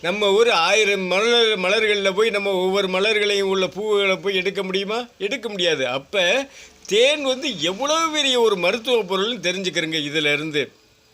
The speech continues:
தேன் பால் சாப்பிட்டா கூட போதுங்க, வேறு எதுவுமே தேவையில்லை. சரி, இப்ப பாயிண்ட்டுக்கு வரேன். அந்த மாதிரி இருக்கிற தேன் மெழுகை கொண்டாந்து தான் இங்க சேர்க்கணும்.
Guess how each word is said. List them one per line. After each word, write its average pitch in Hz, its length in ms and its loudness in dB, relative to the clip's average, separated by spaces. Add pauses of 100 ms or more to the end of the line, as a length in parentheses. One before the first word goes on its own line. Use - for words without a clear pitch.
(380)
தேன் 285 480 0
பால் 208 280 2
சாப்பிட்டா 180 480 -2
கூட 208 240 -2
போதுங்க, 160 540 -4 (260)
வேறு 143 320 0
எதுவுமே 226 520 -2
தேவையில்லை. 160 520 0 (400)
சரி, 175 380 0
இப்ப 160 180 -6
பாயிண்ட்டுக்கு 165 500 -2
வரேன். 131 220 0 (100)
அந்த 214 460 0
மாதிரி 233 380 2
இருக்கிற 190 440 0
தேன் 214 460 -2
மெழுகை 175 300 0
கொண்டாந்து 143 680 -4
தான் 196 100 0
இங்க 190 340 -2
சேர்க்கணும். 151 520 0